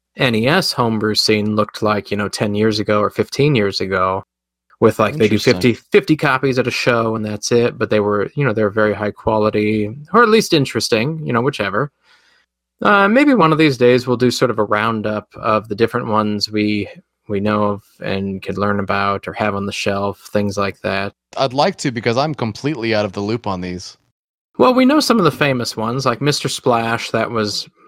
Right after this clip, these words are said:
Speaker 1: you know, ten, fifteen years ago. Then there was Blade Buster, which everybody knows, or at least they should.
Speaker 2: Hell yes.
Speaker 1: And those had this weird, like, um,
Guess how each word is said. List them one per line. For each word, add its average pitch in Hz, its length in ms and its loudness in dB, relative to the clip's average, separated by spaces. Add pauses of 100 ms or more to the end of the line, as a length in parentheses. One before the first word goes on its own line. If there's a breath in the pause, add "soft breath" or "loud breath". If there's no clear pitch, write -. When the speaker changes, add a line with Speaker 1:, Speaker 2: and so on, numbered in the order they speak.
(200)
Speaker 1:
you 107 100 -8
know, 98 280 -6 (180)
ten, 113 300 -2
fifteen 113 340 -2
years 104 240 0
ago. 101 340 0
Then 110 160 -2
there 110 120 4
was 110 100 2
Blade 113 340 2
Buster, 110 460 2
which 107 180 -2
everybody 110 380 0
knows, 104 340 -4
or 117 80 4
at 107 60 -2
least 107 220 0
they 95 100 -2
should. 104 560 0 (240)
Speaker 2:
Hell 107 540 -4
yes. 98 640 -6
Speaker 1:
And 165 160 2
those 190 240 6
had 190 160 2
this 170 180 -2
weird, 143 300 4
like, 117 400 0
um, 104 920 -4